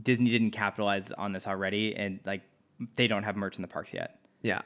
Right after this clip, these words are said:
Speaker 2: I think I read somewhere they're gonna have it by Christmas.
Speaker 1: I was gonna say, if, if you put a Santa hat on that thing,
Speaker 2: Jesus Christ.
Speaker 1: I will buy every one of them.
Speaker 2: All of them. It's, it is so cute.
Speaker 1: Mm-hmm.
Speaker 2: They really know how to do that. And, like, it's cute, but also still feels like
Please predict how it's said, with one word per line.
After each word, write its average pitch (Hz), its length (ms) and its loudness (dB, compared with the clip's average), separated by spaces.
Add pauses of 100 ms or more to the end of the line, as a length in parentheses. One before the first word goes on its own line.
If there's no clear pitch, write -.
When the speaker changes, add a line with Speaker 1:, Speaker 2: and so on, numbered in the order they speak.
(120)
Speaker 2:
I 131 60 4
think 190 160 4
I 190 40 6
read 160 200 6
somewhere 143 240 4
they're 120 100 6
gonna 117 140 2
have 113 120 6
it 101 60 4
by 98 100 2
Christmas. - 760 -6
Speaker 1:
I 139 80 6
was 151 80 6
gonna 160 140 6
say, 143 180 6
if, 123 120 2
if 135 220 2
you 170 160 6
put 151 260 4
a 139 60 6
Santa 127 320 4
hat 139 320 2
on 135 160 4
that 131 180 2
thing, 147 380 4
Speaker 2:
Jesus - 320 -18
Christ. - 200 -20
Speaker 1:
I 127 100 4
will 135 140 6
buy 117 540 4 (440)
every 107 220 0
one 95 160 -2
of 90 100 -8
them. 85 200 -12
Speaker 2:
All - 140 -14
of - 60 -20
them. - 100 -16 (100)
It's, - 340 -2
it 127 260 2
is 117 560 4 (180)
so 113 1120 2
cute. 92 400 -4
Speaker 1:
Mm-hmm. 117 180 2
Speaker 2:
They 113 120 4
really 131 560 8
know 110 160 2
how 107 120 2
to 98 60 0
do 98 200 0
that. 90 200 -6 (460)
And, 185 140 4
like, 208 300 4 (560)
it's 208 200 4
cute, 269 440 6
but 214 140 4
also 185 340 8
still 156 300 8
feels 143 320 8
like 131 280 6